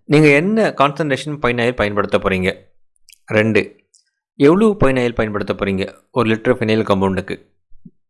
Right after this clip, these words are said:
மூணு, என்ன பர்ஃப்யூம் பயன்படுத்த போறீங்க? நாலு, எவ்வளவு பர்ஃப்யூம் பயன்படுத்த போறீங்க? அஞ்சு, ஃபினைல்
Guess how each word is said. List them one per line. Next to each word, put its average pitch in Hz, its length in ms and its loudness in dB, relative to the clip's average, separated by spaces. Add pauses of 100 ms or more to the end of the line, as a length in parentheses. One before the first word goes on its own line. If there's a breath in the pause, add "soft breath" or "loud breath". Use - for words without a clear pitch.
(140)
மூணு, 123 220 4 (1080 soft breath)
என்ன 220 300 4
பர்ஃப்யூம் 139 320 -2
பயன்படுத்த 110 440 0
போறீங்க? 98 260 -2 (840)
நாலு, 120 240 4 (500)
எவ்வளவு 214 240 6 (120)
பர்ஃப்யூம் 135 280 0
பயன்படுத்த 107 360 0 (100)
போறீங்க? 95 240 0 (880)
அஞ்சு, 113 280 4 (920 soft breath)
ஃபினைல் 208 280 4